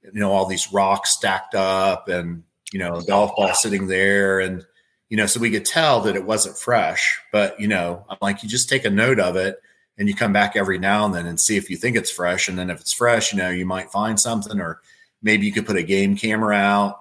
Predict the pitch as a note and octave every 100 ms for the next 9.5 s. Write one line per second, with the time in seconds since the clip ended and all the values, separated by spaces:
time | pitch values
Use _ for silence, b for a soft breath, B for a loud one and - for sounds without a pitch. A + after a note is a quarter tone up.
0 | - F2 G2+ F2+ F#2 G2 F#2 F2+ F#2 F#2+
1 | F#2 F#2+ E2+ F#2 G2 G2 F#2+ F#2+ F#2+ G2
2 | - _ _ _ _ _ - A2 G#2 G#2+
3 | G#2+ A#2 C3+ A#2 G#2 G2 G2 G2+ F#2+ G2+
4 | - A2 G2 F#2 - B2 A#2+ - G2 F2
5 | F2 F2 F2+ - - _ _ _ _ G2
6 | - A2 C3 C3+ A2+ A2 - - C3 B2+
7 | G2+ G2+ F#2+ F#2 F#2 - - - - -
8 | C#3 A2+ - - A#2+ G#2+ G#2+ G2+ F#2 -
9 | G2+ F#2+ F#2 F#2 F#2